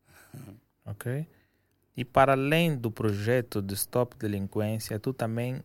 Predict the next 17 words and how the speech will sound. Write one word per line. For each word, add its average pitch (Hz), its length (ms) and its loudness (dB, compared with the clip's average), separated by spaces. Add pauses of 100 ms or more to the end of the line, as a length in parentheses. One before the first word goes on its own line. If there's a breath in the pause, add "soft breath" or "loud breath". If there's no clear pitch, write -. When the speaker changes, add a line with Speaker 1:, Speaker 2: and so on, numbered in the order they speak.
(160)
Speaker 2:
és 135 300 -4
membro 123 480 -2
da 110 140 2
Biblioteca 107 640 -2
Comunitária. 101 920 -4 (100)
Speaker 1:
Certo. 98 580 -18 (260)
Speaker 2:
Este 147 200 -2
é 165 40 4
um 165 60 2
projeto 143 380 2
do 123 80 2
Antônio 123 300 0
Francisco, 117 580 -2
não? 131 220 -4 (100)
Speaker 1:
Certo, 139 480 -12
Antônio 117 320 -12
Francisco. - 760 -14